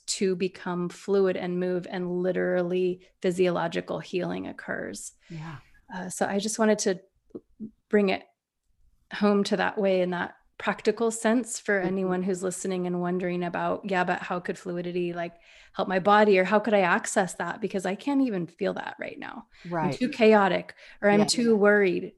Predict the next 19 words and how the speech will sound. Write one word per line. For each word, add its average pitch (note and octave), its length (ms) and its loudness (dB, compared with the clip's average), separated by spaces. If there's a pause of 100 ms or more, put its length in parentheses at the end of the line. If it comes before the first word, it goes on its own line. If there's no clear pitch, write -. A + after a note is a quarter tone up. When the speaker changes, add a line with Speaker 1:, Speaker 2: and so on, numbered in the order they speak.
Speaker 1:
And G#3 160 4
that's A3+ 200 6
body. A3 640 6
It's E3 160 -4
not C#4 180 2
the C4+ 80 2
mind A3 320 2
Speaker 2:
Yes. A#3+ 120 0
Speaker 1:
that's - 140 -10
worried F3 300 2
or F3+ 80 2
the F#3 80 0
mind G3 320 2
that's - 180 -4
chaotic. F3+ 540 -2
It's D#3 220 -6
the E3+ 100 -4
Speaker 2:
Mm-hmm. D3+ 160 -6 (220)
Speaker 1:
body. G#3 580 0